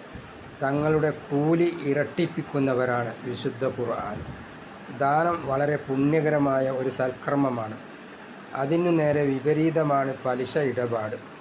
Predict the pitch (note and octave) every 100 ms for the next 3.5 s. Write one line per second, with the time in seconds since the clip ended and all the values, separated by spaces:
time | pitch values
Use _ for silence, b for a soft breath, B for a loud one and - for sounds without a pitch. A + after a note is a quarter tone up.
0 | - - - - - - C3+ D3 D#3 E3
1 | D#3 D3+ D3 - D3 C#3 C#3+ D#3 D#3 D3
2 | D3 C#3 C3+ C#3 C3+ C3+ B2+ C3+ - D3+
3 | D3 B2+ A#2 G#2+ A2